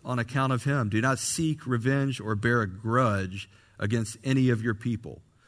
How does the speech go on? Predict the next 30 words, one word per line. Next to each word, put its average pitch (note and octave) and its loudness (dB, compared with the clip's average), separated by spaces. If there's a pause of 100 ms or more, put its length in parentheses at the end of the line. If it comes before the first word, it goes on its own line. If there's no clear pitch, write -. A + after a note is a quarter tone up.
(300)
but G2+ -4
love C3 2
your C3+ 2
neighbor A#2 4
as G#2+ 0
yourself. G2 -6 (640)
The G2+ -8
center G#2 0
of G2+ -2 (500)
the G2+ -2
Hebrew G#2+ 2
text. F#2 -6 (920)
"I G#2+ 4
am A#2 6
the A2 4
Lord," A2 2 (140)
is F#2 -8
said. E2+ -6 (460)
A - -10
quiet B2+ 4
confidence A#2 0
gives A2+ 0
us G#2+ -4
the G#2 -2
ability G2+ -4 (380)
to G#2 0
enter B2 2
into A#2+ 2
any B2 2
situation, G#2 -2